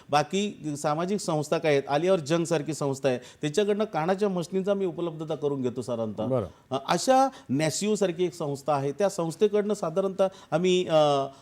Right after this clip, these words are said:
Speaker 1: अ, साधारणतः काही साहित्याचा उपक्रम घेत असतो. त्याच्यानंतर स्वामीनारायण ट्रस्ट जे आहे कल्याणमध्ये, त्यांचासुद्धा बऱ्यापैकी आम्हाला सहकार्य असतो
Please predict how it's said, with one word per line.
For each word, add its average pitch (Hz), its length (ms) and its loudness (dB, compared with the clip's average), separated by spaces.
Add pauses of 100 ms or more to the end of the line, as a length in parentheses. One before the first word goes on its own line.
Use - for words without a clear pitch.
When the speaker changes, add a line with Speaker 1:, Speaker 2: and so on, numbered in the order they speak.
(100)
Speaker 1:
अ, 120 300 6
साधारणतः 160 420 0
काही 156 240 0
साहित्याचा 151 520 -2
उपक्रम 143 460 -2
घेत 127 200 0
असतो. 113 300 -2
त्याच्यानंतर 185 880 -2
स्वामीनारायण 214 680 0
ट्रस्ट 190 420 0
जे 165 80 2
आहे 156 180 2
कल्याणमध्ये, 127 840 0
त्यांचासुद्धा 208 540 0
बऱ्यापैकी 180 480 0
आम्हाला 156 280 -2
सहकार्य 131 420 2
असतो 117 360 0